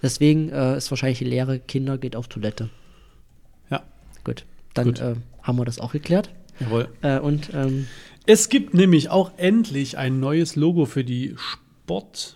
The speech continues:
Speaker 2: Kultur- und Sozialstiftung. Die Preisübergabe hat vor dem Hau-, äh, Hauptausschuss stattgefunden. In, und es gab im vergangenen Jahr nämlich einen Wettbewerb, wo nach einem Logo für diesen,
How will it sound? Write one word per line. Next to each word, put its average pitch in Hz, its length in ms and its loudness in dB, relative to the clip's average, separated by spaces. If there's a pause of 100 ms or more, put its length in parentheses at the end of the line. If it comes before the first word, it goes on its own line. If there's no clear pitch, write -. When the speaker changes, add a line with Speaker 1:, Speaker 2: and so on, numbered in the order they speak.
(160)
Speaker 2:
Kultur- 170 580 -4
und 139 140 -4
Sozialstiftung. 131 1120 -8 (1120)
Die 139 240 -4
Preisübergabe 135 960 -4 (840)
hat - 220 -10
vor 135 160 -6
dem 120 180 -4
Hau-, 123 140 -8 (320)
äh, 135 200 -8 (120)
Hauptausschuss 131 720 -6
stattgefunden. 160 920 -8
In, 127 220 -6 (840)
und 123 140 -6
es 117 100 -6
gab 139 160 -2
im 147 100 0
vergangenen 147 360 0
Jahr 147 100 4
nämlich 151 220 0
einen 127 180 0
Wettbewerb, 127 720 0
wo 143 120 4
nach 127 120 0
einem 131 200 -2
Logo 160 340 6
für - 140 -4
diesen, 117 320 -4